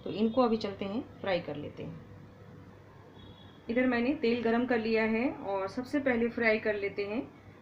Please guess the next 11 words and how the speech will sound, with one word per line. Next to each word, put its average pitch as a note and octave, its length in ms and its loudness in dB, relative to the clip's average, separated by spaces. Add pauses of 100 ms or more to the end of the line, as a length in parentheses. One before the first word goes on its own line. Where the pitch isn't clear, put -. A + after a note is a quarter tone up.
(140)
प्रागरी F3+ 420 4
को। - 180 -6 (1400)
इसको G3+ 260 -2
गोल्डन B3 420 10
होने A3 220 6
तक G#3 200 -4 (200)
फ्राई D3+ 180 0
करेंगे। C#3 440 -8 (2500)
अभी A#3+ 160 6
हमारी B3 280 6
प्रागरी A3+ 480 4